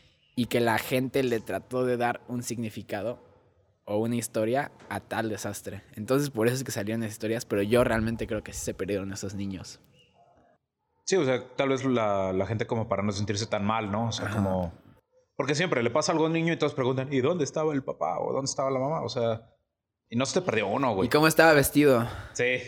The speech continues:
Speaker 2: <laughs> O sea, se te perdieron ciento treinta y tres, güey. O sea,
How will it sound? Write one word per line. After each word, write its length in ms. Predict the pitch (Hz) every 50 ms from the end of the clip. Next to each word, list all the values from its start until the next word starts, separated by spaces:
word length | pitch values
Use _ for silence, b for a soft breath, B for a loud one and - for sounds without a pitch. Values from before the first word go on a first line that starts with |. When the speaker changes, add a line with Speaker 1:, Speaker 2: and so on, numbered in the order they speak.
| - -
Speaker 2:
<laughs> 1200 | 247 247 - 165 233 214 - 240 226 - - 302 302 - - - - 262 262 247 - - - - -
O 40 |
sea, 140 | 120 120 127
se 60 | 127
te 60 | - 123
perdieron 260 | 107 151 151 180 -
ciento 220 | - 392 277 302 294
treinta 280 | - 131 127 120 117
y 60 | 107
tres, 260 | 107 127 120 117 117 117
güey. 220 | 104 95 92 95
O 80 | 98 98
sea, 440 | - 117 110 113 110 92 - -